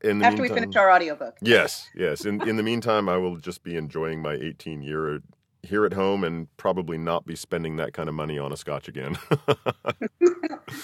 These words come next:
Speaker 1: So, uh, so anyway, this is great. Thank you so
Speaker 2: Yeah.
Speaker 1: much for coming in. So, uh, so Robin, where are you from? I know that you're in New York now. Where are you from originally?
Speaker 2: I am originally from the Jersey Shore, although you probably can't tell from the way I speak. Um,
Speaker 1: It doesn't come across, no.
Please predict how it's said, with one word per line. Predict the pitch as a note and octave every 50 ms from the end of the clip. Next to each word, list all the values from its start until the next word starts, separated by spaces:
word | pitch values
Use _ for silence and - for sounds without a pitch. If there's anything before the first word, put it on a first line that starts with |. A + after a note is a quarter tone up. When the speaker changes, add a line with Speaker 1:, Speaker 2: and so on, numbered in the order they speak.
| - - - - D#4+ F#4 F4+ - - - _ _ -
Speaker 1:
So, | - - - - F#2+ F#2 F2+ F2 F2 E2+ E2 D#2+ D#2+
uh, | D#2+ D#2 D2+ -
so | - G#3+
anyway, | C4 D4+ A#3 F#3+ E3+ F3
this | G3 F#3+
is | G#3 F#3+ C#3+
great. | - E3+ D#3+ C3+ A2+ -
Thank | C3 C#3 C#3+
you | -
so | F4+ F#4+
Speaker 2:
Yeah. | C#3
Speaker 1:
much | C#3 C3+
for | - C#3
coming | - - C#3+ C#3 C#3
in. | C#3+ C#3
So, | A#2+ - - C3 C3 C3 B2+ B2+
uh, | B2 A#2 G#2+
so | - C#3
Robin, | C#3 D#3 E3+ D#3+ C#3+ C3
where | C3 D3 F3
are | G3
you | G3 F3+
from? | - - E3 E3 C3 G#2+
I | G2+
know | A2 A#2+ B2
that | B2 G#2+
you're | G2 G2+ G#2
in | G#2 G2+
New | G2+ G2+
York | G2 F#2+ G2 G2 F2+ -
now. | F#2+ F#2 F#2+ F#2 E2+
Where | E2 F2+
are |
you | G#2 G2
from | - - G#2+ G#2
originally? | F#2+ F2+ G2 G#2+ A2 E2+ C#2+ C#2+ C2 C2+ - _ _ _ _ _ _ _ _ _ _ _ _ _ _ -
Speaker 2:
I | A#3 D4+
am | G#4 A4 G4+ D#4+
originally | G3+ E3+ D3+ E3+ F#3 F#3 - - G#3 G3+ G3+ G#3
from | - - F#3 F3+
the | E3+ D#3
Jersey | - E3 D#3+ D#3+ D#3+ G3+ G3+
Shore, | - - - D#3 D3+ E3 G#3+ B3
although | D#3+ E3 D3 D#3 D3
you | D3 D#3 D3+
probably | - E3 D#3 D#3 D#3 D#3
can't | D3+ - - C#3+ - - -
tell | - - - C3 C#3 F#3 D4+ F4
from | - - D4 C4+ C4
the | B3
way | A3+ G#3 F#3+ E3+ E3 D3+
I |
speak. | D3 - - - - - D#4+ - - - _ - - - - _ _ -
Um, | F3 E3+ D#3+ D#3 D3+ D3+ D3+ D3 D3 D3 C#3
Speaker 1:
It | - F#2+
doesn't | F#2 C3 D#3+ F3+ F#3+ D#3
come | - D#3+ D3
across, | C3+ - - C#3 C3 F2 D2 - -
no. | F2+ F2 E2+ D2+ C#2 C2 C2+